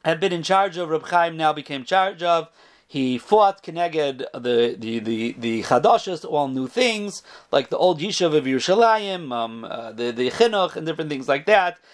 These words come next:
He stood very strong against all these new innovations,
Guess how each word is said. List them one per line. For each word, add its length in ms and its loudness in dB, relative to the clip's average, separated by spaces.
He 140 -10
stood 280 -2
very 280 2
strong 360 2
against 460 -2
all 160 2
these 220 -4
new 100 -2
innovations, 800 -2